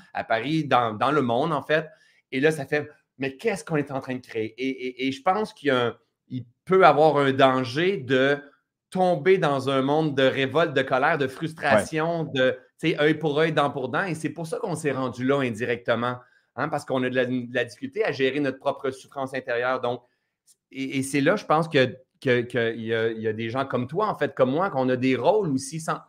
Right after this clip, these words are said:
Speaker 1: sans se prendre trop au sérieux, mais de dire, « OK, on est capable d'aller là, c'est ce qu'on veut emmener, mais il va falloir prendre notre responsabilité ici,
Speaker 2: C'est
Speaker 1: dans,
Speaker 2: ça.
Speaker 1: dans l-, ici maintenant, dans la société, pour dire, c'est OK, voici, on constate où est-ce qu'on en est,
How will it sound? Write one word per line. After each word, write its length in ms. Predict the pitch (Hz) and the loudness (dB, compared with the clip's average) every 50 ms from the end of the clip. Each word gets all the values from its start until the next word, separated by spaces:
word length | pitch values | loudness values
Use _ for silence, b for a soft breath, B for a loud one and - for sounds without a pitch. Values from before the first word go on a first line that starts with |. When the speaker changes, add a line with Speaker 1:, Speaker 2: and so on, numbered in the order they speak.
| _ _ | _ _
Speaker 1:
sans 180 | _ - 175 185 | _ -6 -6 -6
se 60 | 180 | -4
prendre 200 | - 180 165 151 | -2 -2 -2 -2
trop 140 | 160 170 170 | -2 -2 -4
au 40 | 160 | -4
sérieux, 360 | 160 160 147 139 165 202 220 | -2 -2 -2 0 0 0 0
mais 260 | 196 147 135 117 - b b b b b - | 0 0 0 -2 -2 b b b b b -4
de 100 | 120 127 | -2 -2
dire, « 220 | 113 147 165 156 | 0 0 0 0
OK, 220 | 151 151 - 190 - 135 | 0 2 0 0 0 0
on 160 | 135 131 131 | 0 0 0
est 100 | 135 135 | 0 0
capable 460 | - 170 160 165 220 220 233 220 190 | -2 -2 -2 0 0 0 0 2 2
d'aller 240 | 156 143 131 131 127 | 4 4 4 4 4
là, 340 | 117 120 135 175 - - - - - - | 4 4 4 2 2 -4 -10 -12 -12 -12
c'est 200 | - - 156 156 | -6 -4 -4 -4
ce 100 | - - | -4 -4
qu'on 240 | 190 190 185 175 | -4 -2 -2 -2
veut 220 | 147 160 202 202 190 | 0 2 4 6 6
emmener, 520 | 165 151 143 135 127 127 139 180 - b b b b b _ | 6 6 4 4 2 2 0 -2 -4 b b b b b _
mais 100 | 131 131 | -4 0
il 40 | 127 | 2
va 100 | 139 135 | 2 4
falloir 240 | - 156 160 170 165 | 6 6 6 6 4
prendre 180 | 160 156 147 | 2 0 0
notre 160 | 143 135 - | 0 -2 -2
responsabilité 840 | - 139 127 - 127 127 123 - 120 120 123 117 - 160 165 160 160 _ | -4 -4 -4 -4 -8 -8 -6 -4 -6 -6 -6 -6 -4 -6 -6 -6 -10 _
ici, 720 | 180 175 160 - - - - - - - 170 175 165 160 147 - | -8 -6 -6 -6 -6 -6 -8 -8 -8 -6 -4 -2 -2 -2 -2 0
Speaker 2:
C'est 120 | - 131 | 0 2
Speaker 1:
dans, 60 | 131 | 4
Speaker 2:
ça. 240 | 131 131 127 127 131 | 4 4 4 4 2
Speaker 1:
dans 320 | 120 127 127 123 123 123 | 2 2 0 0 2 0
l-, 120 | 127 127 131 - - | -2 -4 -6 -6 -6
ici 320 | 131 120 123 127 - 143 | -6 -6 -6 -8 -6 -4
maintenant, 280 | 139 131 127 135 147 147 | -2 -2 0 0 0 0
dans 100 | 139 127 | 0 0
la 120 | 123 120 | 0 0
société, 440 | 117 - 120 - 120 113 104 - - | 0 -2 -8 -8 -8 -8 -8 -8 -6
pour 160 | - 131 120 | -6 -6 -4
dire, 220 | 107 131 135 139 135 - _ _ _ _ _ _ _ | -2 -2 -4 -4 -6 -12 _ _ _ _ _ _ _
c'est 160 | - - 165 | -6 -2 -2
OK, 200 | 156 151 156 156 123 113 104 | -2 0 0 0 -2 -2 0
voici, 420 | 110 131 143 143 139 - 180 185 - - | 0 0 0 0 0 -6 -12 -14 -8 -4
on 160 | 139 135 135 | -4 -4 -2
constate 640 | - 175 170 175 165 165 - - 185 180 180 180 - | -2 -2 -2 -2 -2 -6 -6 -2 -2 0 0 -2 -2
où 80 | 135 143 | -2 -2
est-ce 100 | 139 143 | -2 -2
qu'on 300 | - 147 135 120 117 117 | -2 -4 -2 -2 -2 -2
en 220 | 113 110 107 104 110 | -2 -2 -2 -4 -4
est, 220 | 117 147 160 b | -6 -6 -8 b